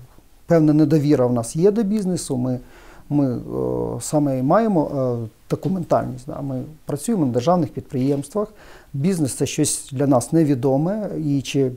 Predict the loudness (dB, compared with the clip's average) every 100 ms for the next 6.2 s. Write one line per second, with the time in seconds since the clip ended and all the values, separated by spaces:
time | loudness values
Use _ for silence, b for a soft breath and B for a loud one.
0 | -10 b b b b -2 2 4 4 4
1 | 4 4 4 2 0 0 4 4 2 -4
2 | -8 -12 -4 2 4 4 2 0 0 2
3 | 2 2 0 -4 -4 2 4 2 0 0
4 | 2 2 0 -6 -6 0 2 2 2 0
5 | 2 0 -2 -8 -6 -4 -2 0 -2 -4
6 | -6